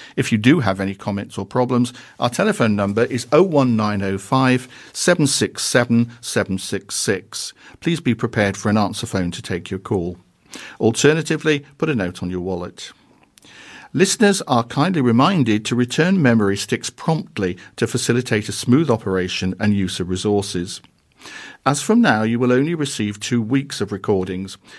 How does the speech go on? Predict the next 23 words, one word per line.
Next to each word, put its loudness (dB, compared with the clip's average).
If -2
neither 4
of 0
these -2
are 0
returned, 2
you -2
will 0
not 0
receive -4
further -2
recordings. -2
If 0
you 6
are 6
unwell 2
or 2
have 0
a 0
problem, -2
please 0
ring 4
us. -4